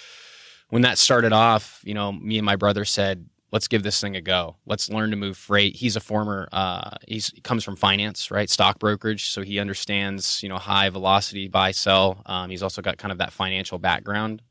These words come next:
Uh, I've got operations background, uh, and we're identical twins. So it was yin and yang. Let's make this thing together. Um, so we ran that brokerage from two thousand twelve, um, to about two thousand eighteen.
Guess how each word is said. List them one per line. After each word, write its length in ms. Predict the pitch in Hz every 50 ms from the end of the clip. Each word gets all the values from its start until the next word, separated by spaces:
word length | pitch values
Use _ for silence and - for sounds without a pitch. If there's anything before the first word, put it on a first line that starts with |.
| _ -
Uh, 180 | 90 92 87 78
I've 160 | 71 98 98 95
got 120 | 98 92
operations 600 | 95 95 95 - 92 95 92 95 - - 104 90
background, 640 | 92 101 98 98 98 - 104 101 98 101 101 98 - - -
uh, 200 | - 92 92 92 - _ _ - - -
and 160 | 113 101 95
we're 120 | 95 98
identical 420 | 92 92 92 104 98 95 - 95 -
twins. 400 | - - 110 104 101 101 98 -
So 120 | - 98
it 40 | 87
was 160 | 90 87 92
yin 140 | 101 98 98
and 100 | 92 90
yang. 400 | 90 92 92 95 104 117 117 - - -
Let's 220 | 101 95 - -
make 160 | 104 95 -
this 160 | 104 98 -
thing 120 | - 95 95
together. 480 | - - 85 95 92 92 92 90 87 - _ - - - - - - - _ _ _ -
Um, 180 | - 107 104
so 120 | 104 - 131
we 40 | 120
ran 180 | 135 139 147
that 120 | 147 135 120
brokerage 640 | 127 127 123 113 - 127 127 120 120 120 - -
from 260 | - 113 107 107 107
two 100 | - -
thousand 300 | 117 117 113 113 110 110
twelve, 600 | - - - 117 113 113 113 113 110 107 101 - -
um, 380 | - 98 101 101 101 98 98 98
to 120 | - - 104
about 180 | 101 90 -
two 160 | - - 113 107
thousand 380 | 101 101 98 95 95 98 98
eighteen. 580 | 95 95 - - - 104 98 101 98 92 90